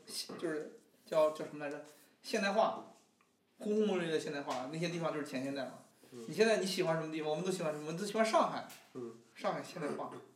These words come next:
Speaker 1: 就很好，就很美好。有些人现在深吹特别多，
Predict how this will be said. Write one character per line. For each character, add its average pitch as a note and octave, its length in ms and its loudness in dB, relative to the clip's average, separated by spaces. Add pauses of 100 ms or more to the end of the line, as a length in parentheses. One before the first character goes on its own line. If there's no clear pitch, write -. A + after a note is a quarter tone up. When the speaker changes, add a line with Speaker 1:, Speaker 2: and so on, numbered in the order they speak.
(260)
Speaker 1:
就 D#3 100 -8
很 C#3+ 160 -6
好， C#3+ 320 -10 (120)
就 D3 100 -8
很 - 100 -8
美 D3+ 120 -4
好。 - 280 -12 (640)
有 E3+ 180 4
些 F#3+ 100 6
人 G#3 100 8
现 A3 140 4
在 G3+ 120 6
深 A3 220 2
吹 G#3+ 200 4
特 F#3 100 0
别 C3+ 100 2
多， B2+ 240 -4